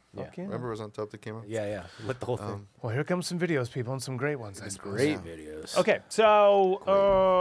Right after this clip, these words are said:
Speaker 2: after that
Speaker 3: video.
Speaker 2: party, after that party,
Speaker 1: That was Saturday.
Speaker 2: uh, I've just been doing drum samples for, for, like, a couple weeks.
Speaker 1: For everything, yeah.
Speaker 2: Yeah,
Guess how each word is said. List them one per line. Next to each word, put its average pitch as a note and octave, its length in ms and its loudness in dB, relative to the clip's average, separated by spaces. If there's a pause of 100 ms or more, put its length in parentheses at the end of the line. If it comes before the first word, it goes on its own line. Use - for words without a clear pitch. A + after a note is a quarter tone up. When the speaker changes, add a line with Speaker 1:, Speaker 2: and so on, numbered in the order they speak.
Speaker 2:
after G3+ 240 0
that G#3 180 4
Speaker 3:
video. - 60 -14
Speaker 2:
party, D#3 340 0
after C#3+ 260 -6
that C3+ 240 -4
party, G2 600 -4
Speaker 1:
That F#3+ 220 -2
was A2 580 -4
Saturday. F#2+ 800 -6
Speaker 2:
uh, - 40 0 (380)
I've F3 180 0
just G3+ 160 -4
been F3+ 140 -2
doing D3+ 200 2
drum C#3+ 200 2
samples A#2+ 460 -2
for, A#2 320 -8
for, A2+ 520 -2 (120)
like, B2+ 240 -4 (120)
a - 80 -6
couple C3+ 280 0
weeks. G#2 280 0
Speaker 1:
For F#2+ 100 -6
everything, F#2 540 -8
yeah. G#2 220 -4
Speaker 2:
Yeah, F3+ 280 2